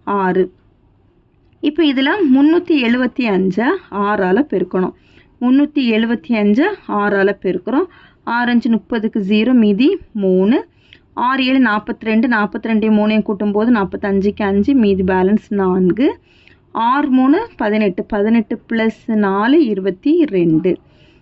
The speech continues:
இப்போ நம்மளுக்கு எதுல தசமம் இருக்குன்னா, ரெண்டு நம்பர் தள்ளி இங்க புள்ளி இருக்கு. சரி, ரெண்டு நம்பர் தள்ளி புள்ளி இருக்கிறதுனால நம்ம இங்கேருந்து வலது பக்கத்துல இருந்து ரெண்டு நம்பர் தள்ளி புள்ளி வைக்கும்போது இருபத்திரெண்டு புள்ளி அஞ்சு ஜீரோ நம்மளுக்கு ஆன்சர் கிடைக்கும்.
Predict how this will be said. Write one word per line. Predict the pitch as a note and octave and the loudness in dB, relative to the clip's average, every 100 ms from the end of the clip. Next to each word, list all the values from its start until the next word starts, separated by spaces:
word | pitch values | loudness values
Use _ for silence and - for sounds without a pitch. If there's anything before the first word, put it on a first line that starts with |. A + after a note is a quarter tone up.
| _ - | _ -4
இப்போ | C#4+ D4 D4 | -4 0 0
நம்மளுக்கு | A#3+ A3 - C#4 G4+ - _ - A#3 | 0 -2 -2 -2 -2 -6 _ -6 -2
எதுல | A3+ C#4 D4+ | 0 0 0
தசமம் | A3+ A#3 B3 A#3+ A#3+ | -4 -4 -2 0 -2
இருக்குன்னா, | G#3+ - B3 G#4 - - _ _ _ _ | -4 -2 -2 -2 -6 -20 _ _ _ _
ரெண்டு | A#3 C4+ E4+ F4+ - _ _ | -2 0 2 0 -4 _ _
நம்பர் | A3+ A#3 A#3+ C#4+ | -4 0 0 -2
தள்ளி | A#3 A#3 D#4+ | 0 2 2
இங்க | A#3 A#3+ G#4 - - | 0 0 -2 -6 -6
புள்ளி | B3 G#3+ | -2 2
இருக்கு. | G3+ E3+ F#3+ | 2 0 -4
சரி, | F#3+ A#3 | -4 -2
ரெண்டு | A3 A3 A#3 | 0 0 0
நம்பர் | A#3 A3 G#3+ | -2 -2 0
தள்ளி | A#3+ G4+ A4 - | 0 0 -2 -4
புள்ளி | A#3 G#3 | -2 2
இருக்கிறதுனால | G3 F3+ F3+ F3 D3+ - - _ _ _ _ | 2 0 -2 0 0 0 -2 _ _ _ _
நம்ம | C4 C4+ C#4+ | -4 0 2
இங்கேருந்து | D4+ B3+ B3 A3 | 2 0 0 0
வலது | G#3+ | -2
பக்கத்துல | A#3 - G#3+ A#3+ | -2 -6 -4 -2
இருந்து | E4 | 0
ரெண்டு | A#3 A3 | 2 0
நம்பர் | A3 G3 | -2 -2
தள்ளி | G#3 G#3 | -2 -4
புள்ளி | - G#3+ | -2 0
வைக்கும்போது | G#3+ G3 B3+ F4 | 0 0 2 4
இருபத்திரெண்டு | D4 C#4 C#4 A#3 G3+ F3+ | 4 0 -4 -4 -4 -4
புள்ளி | A3+ E4 | -2 0
அஞ்சு | D#4 G3 F#3+ F#3 | 0 2 0 0
ஜீரோ | G3 G3 C4 | -2 0 2
நம்மளுக்கு | G#3+ F#3 - C#4 | 2 0 0 -2
ஆன்சர் | E3 F#3 G3 F#3+ | -2 -2 -4 -6
கிடைக்கும். | E3 E3 E3 | -2 -2 -4